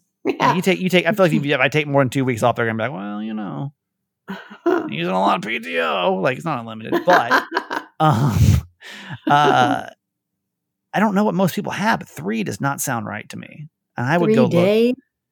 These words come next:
Speaker 1: No.
Speaker 2: I would go look somewhere else, but that's, you know, that's
Speaker 1: Yes.
Speaker 2: us. If you wanna hop in this conversation, how much P T O are you giving? Does that make you feel sick to your stomach, three days? Or is that, are you like, "Oh, yeah, that's what we get too, and whatever. That's
Speaker 1: Mm-hmm.
Speaker 2: just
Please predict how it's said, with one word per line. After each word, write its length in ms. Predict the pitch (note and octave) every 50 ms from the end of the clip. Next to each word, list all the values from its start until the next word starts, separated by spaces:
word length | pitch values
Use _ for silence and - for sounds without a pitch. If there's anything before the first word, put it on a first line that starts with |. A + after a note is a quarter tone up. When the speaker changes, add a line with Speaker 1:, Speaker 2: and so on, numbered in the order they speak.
| _ -
Speaker 1:
No. 460 | A#3+ A#3 - - - - - G#3+ - -
Speaker 2:
I 100 | C3+ E3
would 120 | F3 F3
go 80 | D#3+ D#3+
look 200 | C#3 C3 B2+ -
somewhere 360 | - - G#2 G#2+ A2 G#2 G2+
else, 240 | A2 A2 G#2 - -
but 120 | _ B2
that's, 340 | B2 B2 - - - - -
you 100 | - -
know, 120 | A#2 A2 G#2
that's 180 | C3+ B2 -
Speaker 1:
Yes. 120 | - C2+ - -
Speaker 2:
us. 220 | B2 A#2+ B2 -
If 220 | - - - -
you 100 | D#3+ E3
wanna 120 | G#3 B3+ G#3
hop 140 | A3+ G#3+ F#3+
in 60 | F3+
this 120 | F3 E3 -
conversation, 560 | - E3+ D#3+ C#3+ C3 - B2 B2 B2+ G#2 A2
how 80 | B2 G3+
much 160 | C4+ C4+ -
P 120 | - C#4+ A3
T 180 | - C#4 -
O 60 | A#3 A3
are 20 |
you 120 | G#3 G3
giving? 240 | D#3+ C#3 F3+ F#3 C#3+
Does 100 | A#2 A#2+
that 80 | D#3+ F3
make 120 | G3+ G3+ G3+
you 60 | F3+
feel 140 | D#3 G#3 F3
sick 180 | - F#3 F3+
to 60 | -
your 80 | F3 D#3+
stomach, 320 | - - C#3 D#3 F3 D#3
three 200 | - C3 C3 C#3
days? 320 | B2+ A2+ A#2+ C#3+ F3+ E3+ D3+
Or 40 | B2+
is 60 | A2+
that, 80 | A#2 A#2
are 40 | B2
you 140 | B2+ C3
like, 180 | B2+ A2+ A2 -
"Oh, 60 | B2 B2+
yeah, 140 | B2+ B2 A#2+
that's 120 | A#2 -
what 80 | C#3 C3
we 80 | B2
get 180 | A#2 A#2 A2 -
too, 380 | - F3+ F3+ D3+ A2 A2+ A2+ A2+
and 200 | A#2 A#2+ - - -
whatever. 380 | - A#2+ - D3 - - - -
That's 140 | - - -
Speaker 1:
Mm-hmm. 20 | E3+
Speaker 2:
just 140 | E3 -